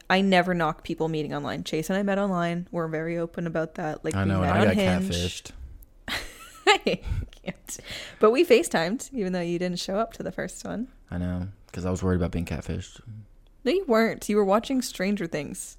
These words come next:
Speaker 2: I know. I was worried. You have to be careful on the internet. You never know. What if I answered him as a man?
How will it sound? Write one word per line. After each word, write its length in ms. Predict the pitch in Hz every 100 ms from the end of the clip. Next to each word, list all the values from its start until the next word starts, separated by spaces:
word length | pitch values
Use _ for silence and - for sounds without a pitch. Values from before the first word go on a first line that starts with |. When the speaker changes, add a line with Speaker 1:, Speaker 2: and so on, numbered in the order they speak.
| -
Speaker 2:
I 160 | - -
know. 60 | - - - -
I 40 |
was 160 | - -
worried. 400 | - - - - - - - - - - - - - - - -
You 80 |
have 100 | 92
to 60 | -
be 80 | 117
careful 320 | 113 147 123
on 60 | 101
the 60 |
internet. 340 | 98 95 98 95 - - - -
You 60 | 90
never 200 | 92 107
know. 180 | 123 117
What 140 | 101
if 100 | 113
I 60 | 110
answered 260 | 117 120
him 120 | 117
as 80 | 117
a 40 | 120
man? 320 | 123 123